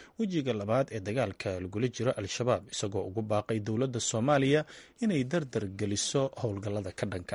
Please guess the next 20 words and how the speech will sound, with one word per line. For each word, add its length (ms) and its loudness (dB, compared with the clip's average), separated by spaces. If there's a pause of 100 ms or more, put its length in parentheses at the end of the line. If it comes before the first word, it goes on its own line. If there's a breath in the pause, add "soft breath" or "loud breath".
ah 160 -4
kooxda 380 -4 (100)
Al-Shabaab. 560 0 (2000 loud breath)
Ciidamada 540 4
militariga 600 2
ee 160 4
Maraykanka 640 2
ee 100 2
qaaradda 480 4
Afrika 460 0 (100)
ayaa 260 4
sheegay 440 2
inay 180 2
duqeyn 480 0
cusub 500 0
la 120 2
beegsadeen 800 2
maleeshiyaadka 800 0
ururka 360 -4
Al-Shabaab, 500 0